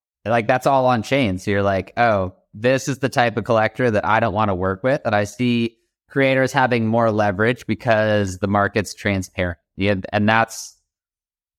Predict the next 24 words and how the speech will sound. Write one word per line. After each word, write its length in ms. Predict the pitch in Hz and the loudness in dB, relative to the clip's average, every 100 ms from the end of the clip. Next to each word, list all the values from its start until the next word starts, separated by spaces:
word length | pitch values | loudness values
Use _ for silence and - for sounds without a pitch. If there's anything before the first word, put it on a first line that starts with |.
| _ | _
and 100 | 135 | 0
then, 160 | 143 147 | 2 2
like, 200 | 92 117 | 0 2
kinda 160 | 139 120 | 2 2
like 220 | 107 - | 0 -2
traditional 600 | - 127 123 127 117 107 | -2 0 0 2 2 2
contemporary 600 | 117 98 117 101 107 104 | 0 -2 0 2 2 2
art 280 | 101 101 98 | 4 2 2
world, 600 | 101 98 95 92 90 - _ _ _ _ _ _ _ _ _ _ _ _ _ _ _ _ _ _ _ _ _ | 2 4 2 0 -4 -18 _ _ _ _ _ _ _ _ _ _ _ _ _ _ _ _ _ _ _ _ _
there's, 260 | 90 123 120 | 0 0 2
like, 160 | 127 104 | 0 2
minimum 440 | 123 120 113 104 | 2 2 2 -2
hold 380 | 92 117 123 107 | -2 0 0 0
times 560 | 127 117 117 117 110 | 0 2 0 -2 -4
for 140 | - 113 | -6 -6
pieces 400 | - 113 113 104 | -2 -2 -2 -2
of 160 | 110 | 0
art, 360 | 110 110 110 104 | 2 4 2 0
and 160 | 104 101 | 0 0
there's 160 | 98 | -2
kinda 240 | - 110 101 | -2 0 0
notorious, 1080 | 104 101 120 113 110 107 107 101 - - - _ _ _ | 0 0 0 2 2 2 0 -2 -6 -16 -20 _ _ _
you 80 | 92 | -2
know, 220 | 95 92 | 0 -2